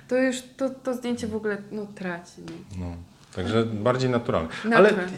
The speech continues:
Speaker 2: y, znaczy, wydaje mi się, że to jest trochę, trochę
Speaker 1: I
Speaker 2: tak,
Speaker 1: stary,
Speaker 2: że
Speaker 1: światło jest ważne bardzo.
Speaker 2: No bardzo, do beauty w ogóle.
Speaker 1: Mm.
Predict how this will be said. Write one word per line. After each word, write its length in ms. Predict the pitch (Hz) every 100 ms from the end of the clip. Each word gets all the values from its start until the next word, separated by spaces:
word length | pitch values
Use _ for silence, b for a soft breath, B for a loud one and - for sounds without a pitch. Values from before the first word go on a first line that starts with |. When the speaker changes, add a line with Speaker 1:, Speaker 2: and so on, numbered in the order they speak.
| 185
Speaker 2:
y, 80 | 170
znaczy, 260 | 165 165
wydaje 240 | 170 190 190
mi 60 |
się, 80 | 185
że 100 | 151
to 120 | 151
jest 100 | 139
trochę, 180 | 151 127
trochę 280 | - 127 123
Speaker 1:
I 40 |
Speaker 2:
tak, 200 | 262 -
Speaker 1:
stary, 160 | 339 117
Speaker 2:
że 60 |
Speaker 1:
światło 260 | - 466 294
jest 120 | 226
ważne 300 | 208 202 202
bardzo. 300 | 190 190 185
Speaker 2:
No 80 | 180
bardzo, 460 | 120 101 76 80 80
do 140 | 92
beauty 340 | 90 104 120
w 60 | 110
ogóle. 300 | 113 101 78 - B
Speaker 1:
Mm. 120 | 190